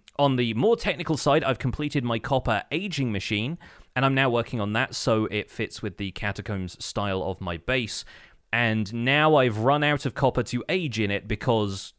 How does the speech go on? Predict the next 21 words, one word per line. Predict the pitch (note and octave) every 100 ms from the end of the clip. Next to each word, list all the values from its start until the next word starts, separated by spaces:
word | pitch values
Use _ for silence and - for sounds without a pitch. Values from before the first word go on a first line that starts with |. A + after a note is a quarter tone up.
| _ G#2
the | G#2+
process | - A2+ G#2+ A2+
of | G2+
that | G#2 D#2+
has | A2 -
been | G#2+ F#2+ G2
happening | - E3 D#3+ B2+ A#2 G2+
whilst | A#2 A#2+ -
I've | G#2+
been | G2+ G2+
building | G#2 G2
the | F#2
machine. | F#2 G#3 F#3+ F#2 - - - _ -
And | A#2 A#2
we | A2
used | A2 E3+ F#3+
some | - A#2+ F2+
of |
that | F#2 A2 - _ A#2+
on | A#2+ A2+
the | A#2 A2